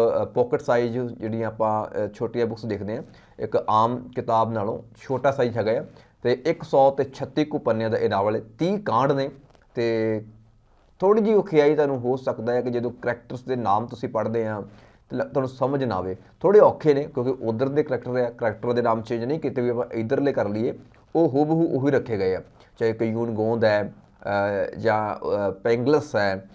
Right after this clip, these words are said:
ਜਾਂ ਕੈਂਡੀਡੇ ਹੈ, ਜਾਂ ਮਾਰਟਿਨ ਹੈ, ਜਾਂ ਹੋਰ ਜਿਹੜੇ, ਅ, ਇਹਦੇ ਵਿੱਚ ਕਰੈਕਟਰ ਸ਼ਾਮਲ ਹੁੰਦੇ ਨੇ,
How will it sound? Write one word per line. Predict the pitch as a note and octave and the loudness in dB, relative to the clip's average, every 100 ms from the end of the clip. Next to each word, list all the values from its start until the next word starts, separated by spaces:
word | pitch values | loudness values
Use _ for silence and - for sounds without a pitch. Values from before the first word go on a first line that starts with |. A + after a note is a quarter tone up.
| - | -8
ਜਾਂ | A2+ | -6
ਕੈਂਡੀਡੇ | D#3 A#2+ A2+ A#2 B2+ C#3 A#2 | -2 -2 -2 -2 0 2 4
ਹੈ, | G2 G2 | 2 0
ਜਾਂ | F#2 A2 | 0 0
ਮਾਰਟਿਨ | A2+ C#3+ D3 C3 | 0 -2 -2 -2
ਹੈ, | G#2 G2+ F#2+ - - _ | -2 -4 -8 -16 -20 _
ਜਾਂ | A#2+ C#3 | 0 0
ਹੋਰ | A#2 C3+ F3 | 2 4 4
ਜਿਹੜੇ, | D#3 D#3 D3+ C#3 | 4 6 6 6
ਅ, | A2+ | 4
ਇਹਦੇ | A#2 A#2+ | 4 2
ਵਿੱਚ | B2 | -2
ਕਰੈਕਟਰ | - A2+ G#2+ A2+ | -2 -4 -2 -8
ਸ਼ਾਮਲ | - G#2 G#2+ | -6 -4 -4
ਹੁੰਦੇ | G2+ F#2+ | -6 -6
ਨੇ, | A#2 | -6